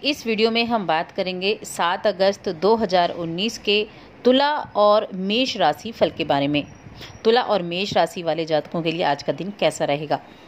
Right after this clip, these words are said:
आज श्रावण शुक्ल पक्ष की सप्तमी तिथि और बुधवार का दिन है। आज स्वाति नक्षत्र रहेगा और आज शुभ योग भी बन रहा है। शुभ योग के बनने से आज सभी कार्यों में सफलता मिलती है।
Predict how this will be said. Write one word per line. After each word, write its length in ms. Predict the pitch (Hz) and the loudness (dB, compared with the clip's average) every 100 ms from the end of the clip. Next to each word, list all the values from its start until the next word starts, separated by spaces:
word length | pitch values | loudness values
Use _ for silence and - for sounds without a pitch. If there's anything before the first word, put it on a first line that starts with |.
| - - - - - | -20 -18 -16 -14 -4
आज 220 | 247 311 | -2 0
श्रावण 400 | 349 240 208 226 | -2 0 0 -2
शुक्ल 280 | 220 269 277 | -4 -4 -2
पक्ष 300 | 214 190 - | -2 -4 -4
की 120 | 214 | -4
सप्तमी 440 | 196 202 - 226 | -2 -2 0 -2
तिथि 320 | 226 202 214 208 | 0 0 0 2
और 260 | 165 165 | 2 2
बुधवार 420 | 156 156 160 151 | 0 0 0 0
का 160 | 156 160 | 0 -2
दिन 220 | 147 170 | -2 -4
है। 200 | 180 165 - - - - - - - - | -2 -4 -4 -20 -20 -20 -20 -20 -20 -6
आज 300 | 185 190 190 196 202 202 196 190 - - - | -2 0 0 0 4 4 4 0 -6 -20 -8
स्वाति 360 | 202 190 175 208 | -2 -2 -2 -4
नक्षत्र 580 | 170 170 - 214 220 208 | -4 -4 -2 0 2 2
रहेगा 380 | 202 202 202 - - - - - - - - | 2 2 -2 -4 -18 -20 -20 -20 -20 -20 -2
और 140 | 214 | 0
आज 480 | 220 208 214 214 247 | 0 0 -2 0 -4
शुभ 260 | 208 254 226 | -4 -6 -4
योग 360 | 196 220 254 | 2 4 4
भी 120 | 208 160 | 2 -2
बन 180 | 151 | -2
रहा 260 | 143 151 160 | 0 0 0
है। 180 | 156 - - - - - - | -2 -6 -10 -20 -18 -18 -2
शुभ 200 | - 269 | 0 4
योग 240 | 302 330 | 4 2
के 80 | 339 | 0
बनने 360 | 214 202 214 247 | 0 0 -2 -4
से 320 | - 220 233 | 2 2 2
आज 440 | - 170 175 170 | 0 -2 -2 -2
सभी 440 | 190 185 208 190 262 | -2 2 0 2 0
कार्यों 320 | 208 160 165 | 2 2 0
में 180 | 160 175 | -4 -6
सफलता 480 | - 185 170 151 | -6 0 0 2
मिलती 280 | 139 143 147 | 0 0 -6
है। 180 | 147 151 | -4 -6